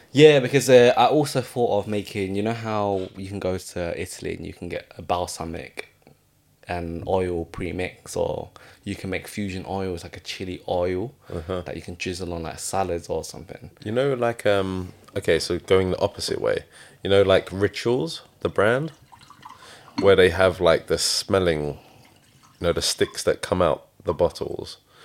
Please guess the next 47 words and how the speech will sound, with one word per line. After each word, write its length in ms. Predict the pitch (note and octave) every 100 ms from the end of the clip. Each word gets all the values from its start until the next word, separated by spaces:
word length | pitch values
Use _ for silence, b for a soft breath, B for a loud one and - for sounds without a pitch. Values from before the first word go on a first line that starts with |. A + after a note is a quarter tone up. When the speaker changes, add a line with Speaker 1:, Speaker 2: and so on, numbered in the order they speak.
| b -
Speaker 2:
and 80 | F#2
there's, 160 | E2+
like, 180 | F#2 F2
Speaker 1:
Oh, 400 | A#2 E2+ E2+ A#2+
Speaker 2:
a 20 | A#2
Speaker 1:
yes, 380 | A2+ G2 -
as 140 | F#2+ F2+
in 60 |
Speaker 2:
aromatherapy 720 | F#2 F2+ E2+ - F#2 E2+ - -
kind 180 | - -
of 80 |
Speaker 1:
So 160 | - -
Speaker 2:
smell. 60 | G2+
Speaker 1:
what 140 | G2
you 80 | G2
put 240 | - F#2+
in, 120 | F2 E2+
like, 240 | E2 -
a 400 | E2+ D2+ D2+ -
spas, 640 | - - F2+ E2+ D#2 D#2+
bathrooms 640 | - F2 F2 - D#2 B1+ -
Speaker 2:
Yeah. 260 | F#2+ F2 -
Speaker 1:
and 220 | - -
Speaker 2:
So 160 | - -
you 180 | E2+ E2+
could 380 | - G2+ F2+ -
personally 480 | - F#2 F2+ - E2+
have, 240 | D#2+ D#2+ F2
like, 180 | D#2+
a 60 | D#2+
stick 560 | - - - G2+ - -
that 180 | - -
could 200 | - E2+
come 180 | - E2
out 140 | A#1
the 60 | C2
bottle. 440 | D2+ C#2+ - - - B B B B B -
Speaker 1:
That's 260 | G#2 -
true. 280 | - - - - _ _ _ _
It's 220 | - F#3 G3
very 180 | A3+
nice. 360 | F#3+ G3 A2+ -
I 60 | -
Speaker 2:
Yeah. 60 | F2+
Speaker 1:
think 160 | D3
it, 140 | - -
the, 160 | A#2